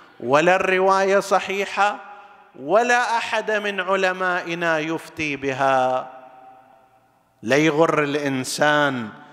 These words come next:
نفسه بذلك. طبعًا الإنسان مثلي وأمثالي يدور على الراحة، إذا شيء بدل ما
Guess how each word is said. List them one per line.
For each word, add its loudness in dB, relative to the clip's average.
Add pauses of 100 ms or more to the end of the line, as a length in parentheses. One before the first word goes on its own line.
(240)
نفسه -2
بذلك. -2 (280)
طبعًا 0
الإنسان -6 (500)
مثلي 0
وأمثالي -2 (260)
يدور 4
على 0
الراحة، 0 (960)
إذا 2
شيء 0
بدل 2
ما 0